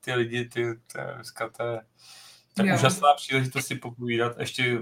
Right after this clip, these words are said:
Speaker 1: Gordon má výbornou angličtinu, takže tomu je rozumět skvěle.
Speaker 2: Je, no. Je, no. My jsme s ním měli dokonce, eh,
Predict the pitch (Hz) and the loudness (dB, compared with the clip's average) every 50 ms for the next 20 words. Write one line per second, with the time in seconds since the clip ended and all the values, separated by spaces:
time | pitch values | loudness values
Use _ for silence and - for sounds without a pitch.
0 | 95 - - - 107 117 117 113 113 120 120 120 120 120 117 110 113 113 110 113 | -4 -10 -14 -6 2 2 4 4 4 4 6 8 8 6 6 4 -2 -2 2 2
1 | 113 113 120 120 117 113 110 113 110 - - - - 110 104 104 110 113 117 107 | 2 4 4 2 2 0 0 -2 -2 -2 -6 -8 -6 -6 -6 -6 -6 -8 -8 -10
2 | 104 104 107 - - 113 107 107 110 110 110 110 110 107 104 104 104 104 107 107 | -10 -12 -14 -8 -4 -4 -2 -2 -2 -2 -2 -2 -2 -2 -4 -4 -2 -2 -2 -2
3 | 110 - _ _ - - - - - - - - - - - - - - _ _ | -4 -6 _ _ -20 -20 -20 -20 -20 -20 -20 -20 -20 -20 -20 -20 -20 -20 _ _
4 | - - - - - - 107 107 104 - - 196 196 - - - - - - - | -20 -12 -12 -12 -10 -2 0 2 4 6 8 8 8 6 4 0 -4 -6 -10 -14
5 | - - - - - - - - - 175 175 175 185 185 165 156 165 185 175 208 | -14 -14 -16 -16 -18 -20 -20 -12 -4 0 2 4 4 4 2 2 0 2 4 4
6 | 202 196 - 214 208 196 190 185 185 190 190 190 185 185 180 185 190 185 - 196 | 4 4 4 2 2 4 4 4 4 4 4 2 0 0 -4 -4 -4 -4 -4 -2
7 | 185 180 180 180 180 175 170 165 - | -2 -2 -2 -2 0 0 0 -2 -2